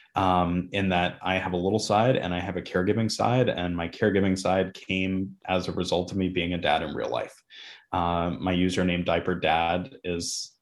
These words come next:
kind of a product of all of those things, in that it acknowledges my little side, but also acknowledges the fact that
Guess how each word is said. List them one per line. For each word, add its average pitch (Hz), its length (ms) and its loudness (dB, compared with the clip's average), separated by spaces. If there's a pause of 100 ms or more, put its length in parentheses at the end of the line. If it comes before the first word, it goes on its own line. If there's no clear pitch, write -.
(320)
kind 95 160 0
of 90 100 0
a 87 40 0
product 85 480 0
of 87 80 -2
all 90 220 2
of 101 40 -2
those 113 260 0
things, 139 420 2
in 95 180 -2
that 87 320 -4 (760)
it 95 140 2
acknowledges 90 540 0
my 87 100 0
little 92 280 0
side, 143 640 4
but 127 140 2
also 92 340 0
acknowledges 87 540 -2
the 87 120 -6
fact 87 300 -2
that 87 220 0